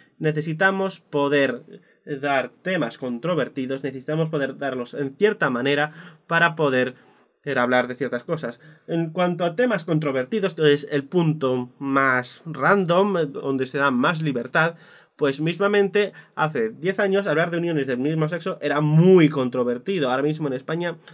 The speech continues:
están legalmente aceptadas y somos de los países que más lo aceptan. Pero solamente con que, eh, nadie hubiese dicho nada en su momento,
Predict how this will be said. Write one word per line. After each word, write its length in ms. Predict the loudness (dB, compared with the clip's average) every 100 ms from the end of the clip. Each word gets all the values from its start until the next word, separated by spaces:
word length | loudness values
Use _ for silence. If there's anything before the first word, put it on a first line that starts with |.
| -20 _
están 720 | -16 -2 0 2 2 0 -2 -4
legalmente 520 | -2 0 0 -2 -4
aceptadas 560 | -8 -4 -2 -2 -4
y 40 | -4
somos 400 | -2 -2 -2 -6
de 260 | -6 -6 -8
los 100 | -8
países 220 | -10 -6
que 100 | -4
más 220 | -4 -4
lo 100 | -6
aceptan. 460 | -4 -4 -4 -8 -10 -20 -20 _ 0
Pero 260 | 2 2
solamente 840 | 0 0 2 2 2 0 -2 -6 -4
con 320 | -4 -2 -4
que, 220 | -6 -8 _ -20 _ -8
eh, 300 | -4 -4 -4 0
nadie 360 | 0 0 -4
hubiese 360 | -6 -6 -6 -4
dicho 320 | -6 -6 -6
nada 320 | -2 0 0
en 80 | -2
su 160 | -4 -4
momento, 560 | -2 0 -2 -2 -8